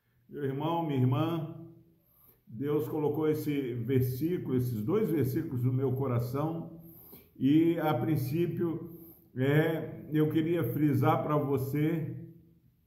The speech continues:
que está passando por uma situação difícil,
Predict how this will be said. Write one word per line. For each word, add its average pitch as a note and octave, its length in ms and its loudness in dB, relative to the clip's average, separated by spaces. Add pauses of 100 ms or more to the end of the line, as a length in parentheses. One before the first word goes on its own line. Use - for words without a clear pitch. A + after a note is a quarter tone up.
(920)
que C3+ 100 -2
está C3+ 240 -2
passando D#3 580 0
por D3 100 -2
uma D3 200 0
situação C3+ 640 -4
difícil, D3+ 920 0